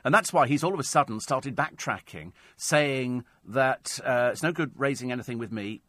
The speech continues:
raise it with Uber." Well, he's the one who's been sort of talking about Uber. Why would he raise it with Uber? I've never been in Uber. I don't know anybody who drives for Uber. I'm sure there are loads of people listening at the moment.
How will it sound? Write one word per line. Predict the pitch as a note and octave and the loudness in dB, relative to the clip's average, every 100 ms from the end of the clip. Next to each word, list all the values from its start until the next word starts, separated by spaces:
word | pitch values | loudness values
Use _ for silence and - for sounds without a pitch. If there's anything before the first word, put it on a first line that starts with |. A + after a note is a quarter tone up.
| - | -14
raise | A2+ G#2+ G#2 | -10 -8 -8
it | A#2+ | -8
with | B2 D3 | -4 -2
Uber." | G3 F3+ F#2 C#2+ _ _ _ _ _ - | -4 -4 -8 -10 _ _ _ _ _ -8
Well, | F3 | -6
he's | A#3+ | -4
the | G#3 | -2
one | F3+ | -2
who's | D#3+ | -2
been | - D#3 D#3 | 0 0 0
sort | D3 D3 | -2 -4
of | C#3+ | -2
talking | D#3+ G3 | -2 0
about | D#3 G2+ F2 | -2 -2 0
Uber. | A#2+ A2+ G2 G2 B2+ | -2 -2 -4 -4 -2
Why | D3 F3 | 2 2
would | F#3+ | 2
he | F3 | 0
raise | F#3 F3 | -2 -2
it | F3+ | -2
with | F#3 | -2
Uber? | F#3+ A3 G2 | -2 -4 -4
I've | F2+ | -4
never | E3 F#2 | -4 -8
been | D2+ F2+ | -8 -10
in | F#2 | -8
Uber. | G#2 A2 C#3 | -6 -4 -4
I | G#2 | -4
don't | A#2+ | -4
know | C#3 | -4
anybody | C#3 D3 D#3 | -4 -2 -4
who | |
drives | C#3+ C#3+ F3+ F3 | -2 -2 -2 -6
for | G2 G2 | -8 -6
Uber. | F#2+ F#2 - - | -6 -10 -16 -14
I'm | - | -8
sure | A2+ C3+ | -2 0
there | C3 | 2
are | |
loads | C3 C3 | 2 0
of | - | -2
people | C3 C3 C3 | -6 -4 -4
listening | C#3 D3 C#3+ | -4 -2 -2
at | - | 0
the | |
moment. | D3 F3 B2 F2 | -2 -2 -6 -8